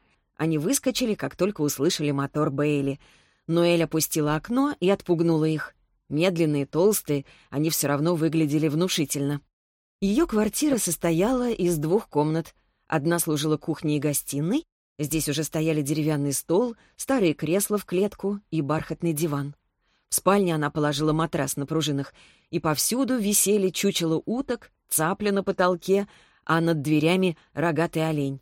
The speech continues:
"Старый фермер, охотник", пояснила Ноэль, вытаскивая из шкафа полотенце. Одно она дала Бейли и занялась чаем.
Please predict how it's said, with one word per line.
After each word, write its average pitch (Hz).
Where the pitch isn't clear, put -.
"Старый 220
фермер, 196
охотник", 175
пояснила 175
Ноэль, 160
вытаскивая 165
из 160
шкафа 160
полотенце. 160
Одно 156
она 151
дала 143
Бейли 233
и 233
занялась 185
чаем. 147